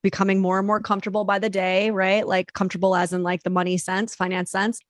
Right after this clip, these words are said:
And when I made the decision, I mean, listen, it was a slow tra-,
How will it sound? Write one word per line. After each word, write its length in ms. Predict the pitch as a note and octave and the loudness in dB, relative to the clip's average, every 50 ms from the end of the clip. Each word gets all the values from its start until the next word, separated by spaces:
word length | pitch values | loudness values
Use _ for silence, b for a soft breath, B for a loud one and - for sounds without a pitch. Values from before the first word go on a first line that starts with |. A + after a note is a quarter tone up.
| - | -2
And 460 | - G#3+ G#3+ G#3 G#3 G3+ G3+ G#3 G#3 G#3 - | 0 2 2 4 2 2 0 -2 -4 -4 -6
when 260 | - F#3 F#3+ G#3+ G#3 | -6 -2 0 2 4
I 160 | G3+ G3+ G#3 | 4 2 2
made 460 | G3+ G3+ G3 G3 G3 G3+ G#3 F#3+ F3 F3 | 2 2 0 2 2 0 0 -2 -2 -4
the 80 | G3+ | -4
decision, 840 | F3 G3 F3+ - - G#3 C4 D4 C4+ B3 A3 G#3 G#3 G#3 G#3 G#3 - _ - | -2 -2 -4 -2 2 2 2 4 4 4 4 4 2 2 0 -2 -4 _ 0
I 140 | F#3+ G3 | 0 2
mean, 300 | G3+ G#3 G3+ G3 G3 G3 | 2 2 2 0 0 0
listen, 280 | - A3 G#3+ - G#3 G3 | 0 0 0 0 0 0
it 100 | F#3+ F#3 | 0 0
was 120 | F#3+ F3+ | 0 -2
a 60 | F#3 F#3+ | -2 -2
slow 240 | - - D4 G4+ | 2 4 4 4
tra-, 220 | A4 - A#3+ G#3+ | 4 2 2 2